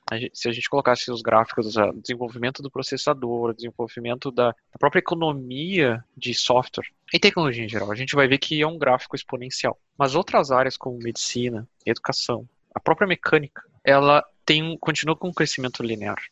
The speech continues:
Inclusive, na, desde a década de noventa, um cara chamado Ray Kurzweil, que pregou sobre a singularidade, ele dizia que todas as áreas que começarem a usar T I como seu, como fundamento pra resolver os seus problemas,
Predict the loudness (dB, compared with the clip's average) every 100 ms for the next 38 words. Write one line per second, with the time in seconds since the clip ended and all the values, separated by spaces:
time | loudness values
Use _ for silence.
0 | _ -16 -4 -2 2 0 2 2 2 0
1 | 4 4 6 6 8 6 4 2 4 2
2 | 2 0 2 2 4 0 2 0 -2 2
3 | 2 2 2 2 0 -8 -4 -2 -2 -4
4 | -8 -16 _ 0 0 2 -4 -2 -4 -4
5 | -8 0 2 2 2 0 -4 -20 _ -2
6 | -2 0 -4 -2 -2 -2 -6 -4 -4 -6
7 | _ _ 0 4 6 6 6 4 0 -6
8 | -10 -4 -4 2 2 2 0 -2 0 0
9 | 0 _ -4 0 0 -2 -10 -14 _ _
10 | -20 -4 -2 -2 -2 -4 -4 -6 _ _
11 | -4 2 2 2 -4 -8 -6 -4 -4 -2
12 | 2 2 2 2 2 0 -8 -10 _ 2
13 | 2 2 _ _ -10 -8 -4 -4 -4 -10
14 | -10 -2 0 0 -2 -8